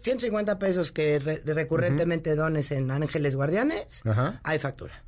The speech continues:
Speaker 2: Ok.
Speaker 1: La familia de Ángeles Guardianes está siempre cerca de ti, te está dando las
Speaker 2: Ujú.
Speaker 1: gracias, te apoya, te, te a-, te avisa.
Speaker 2: Sí.
Speaker 1: Ya donaste, no quieres donar más, va a ser el Día del Niño. Estamos muy, muy, muy
Speaker 2: Y es,
Speaker 1: organizaditos.
Speaker 2: es justamente el buscar cómo sí.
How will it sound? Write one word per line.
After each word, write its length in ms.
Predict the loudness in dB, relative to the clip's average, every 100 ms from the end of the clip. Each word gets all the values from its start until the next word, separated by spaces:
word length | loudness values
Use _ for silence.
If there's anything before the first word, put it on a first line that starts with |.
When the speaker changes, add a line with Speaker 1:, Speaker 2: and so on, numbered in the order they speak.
| -6
Speaker 2:
Ok. 200 | -2 0
Speaker 1:
La 160 | 0 0
familia 420 | 0 2 2 2
de 60 | 2
Ángeles 380 | 0 0 -2 0
Guardianes 520 | 0 0 0 0 -2
está 280 | -6 -4 -4
siempre 500 | -4 -2 0 0 0
cerca 320 | -2 -2 -4
de 120 | -4 -4
ti, 200 | -4 -4
te 120 | -4
está 200 | -4 -4
dando 240 | -4 -2
las 180 | 0 0
Speaker 2:
Ujú. 60 | 2
Speaker 1:
gracias, 360 | 0 0 -2 -4
te 80 | -6
apoya, 440 | 0 2 2 0
te, 140 | -4
te 300 | -6 -4 -2
a-, 160 | 0 -2
te 180 | 0 0
avisa. 540 | 2 0 -2 -2 -4 -4
Speaker 2:
Sí. 260 | -2 0 0 -2
Speaker 1:
Ya 200 | -4 0
donaste, 720 | 2 2 0 -2 -2 0 0 -4 -12 -4
no 140 | -2
quieres 280 | 0 0 2
donar 300 | 0 0 0
más, 340 | 0 0 0
va 60 | 0
a 40 |
ser 140 | 0 0
el 140 | 2
Día 160 | 2 0
del 180 | 0
Niño. 340 | 0 2 0 0
Estamos 420 | -2 0 0 -2
muy, 280 | -4 -4 -2
muy, 580 | -2 0 0 0 0 -2 -8 -18 -18 -18 -16 -4
muy 140 | 0
Speaker 2:
Y 20 |
es, 60 | 2
Speaker 1:
organizaditos. 840 | 2 0 -2 -4 -6 -4 -4 -4
Speaker 2:
es 140 | -4 -2
justamente 540 | -2 0 0 0 0
el 40 | 0
buscar 420 | 0 -2 -4 -4 -2
cómo 240 | 0 2
sí. 260 | 0 -4